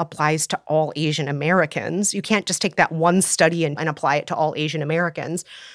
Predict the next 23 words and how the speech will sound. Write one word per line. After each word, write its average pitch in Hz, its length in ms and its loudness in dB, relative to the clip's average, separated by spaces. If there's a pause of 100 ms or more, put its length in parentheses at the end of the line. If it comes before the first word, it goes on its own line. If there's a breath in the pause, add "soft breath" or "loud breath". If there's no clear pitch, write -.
(320 loud breath)
Anywho, 277 280 6
but 185 160 4
my 220 100 6
friend 277 220 2
was 247 140 2
just - 180 0
explaining 160 480 2
about 147 300 2
how 147 460 2 (840 soft breath)
some 208 220 4
of 165 100 2
this 170 160 0
bias 147 480 2
gets 165 340 0
perpetuated 151 760 -2
over 143 280 -2
and 135 80 -2
over 135 220 -2
again 139 280 -2
because 151 480 -2
of 135 160 -4
things - 420 -6
like - 380 -6